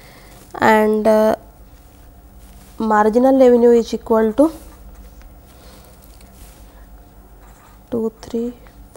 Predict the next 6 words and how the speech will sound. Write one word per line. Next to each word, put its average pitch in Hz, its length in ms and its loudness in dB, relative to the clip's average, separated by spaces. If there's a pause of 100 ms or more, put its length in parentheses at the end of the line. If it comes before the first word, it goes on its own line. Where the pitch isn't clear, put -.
(260)
four 226 260 -8 (180)
minus 226 600 -10 (480)
ten 226 260 -6 (680)
Q. 226 320 -8 (1600)
Then, 240 420 4
uh, 233 120 2